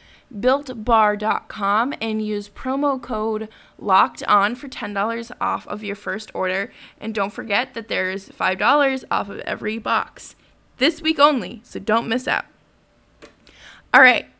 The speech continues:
so yesterday I was supposed to jump on and record. My office where I record, because it's the best sound quality, was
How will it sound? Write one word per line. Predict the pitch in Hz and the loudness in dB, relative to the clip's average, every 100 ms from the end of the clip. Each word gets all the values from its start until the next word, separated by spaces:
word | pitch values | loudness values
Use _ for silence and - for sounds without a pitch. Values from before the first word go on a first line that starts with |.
| _ _ _ _ - | _ _ _ _ -10
so | - 254 202 196 _ _ _ _ _ _ _ _ - | 2 4 4 0 _ _ _ _ _ _ _ _ -10
yesterday | 220 254 254 269 254 254 240 | -2 0 0 -4 0 0 2
I | 226 | 2
was | 220 | 2
supposed | 226 214 | -2 -6
to | 214 | -4
jump | 208 196 | -2 -2
on | 202 190 | 0 -2
and | 185 | -4
record. | - - 247 247 247 254 - _ _ _ - | -6 -2 4 4 2 -4 -16 _ _ _ -6
My | 208 208 - | 2 4 6
office | 185 196 233 247 254 240 | 4 4 0 -4 -4 -4
where | 214 190 | 0 0
I | 196 | 0
record, | 202 208 233 240 247 254 | -4 -6 -4 -2 -2 -6
because | 240 220 208 | -8 -6 -6
it's | 202 - | -6 -8
the | 202 | -8
best | 202 185 - | -2 -2 -2
sound | - 196 220 | 0 2 2
quality, | 254 240 254 254 254 254 - - | 0 2 2 0 -4 -6 -16 -16
was | - 214 196 | -4 -2 -2